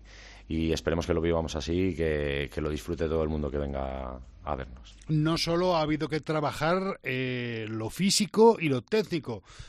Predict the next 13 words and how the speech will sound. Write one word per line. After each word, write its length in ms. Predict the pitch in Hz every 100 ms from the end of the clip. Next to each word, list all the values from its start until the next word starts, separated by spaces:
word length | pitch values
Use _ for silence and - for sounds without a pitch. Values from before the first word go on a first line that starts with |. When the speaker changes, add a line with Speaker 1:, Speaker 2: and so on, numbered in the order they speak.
| -
Speaker 2:
Esta 220 | - - 143
semana 520 | 147 151 170 175 160
dice 1040 | 147 131 139 - 147 147 139 131 123 120 110
Rubén 260 | 123 147
Beltrán 460 | 175 165 156 170 196
que 220 | - 190
también 560 | - 180 151 160 196 -
han 220 | - 180 185
tenido 340 | 165 170 165
que 80 | 143
trabajar 420 | 143 135 170 151 -
un 180 | 196
poquito 580 | 190 185 175 143 196 208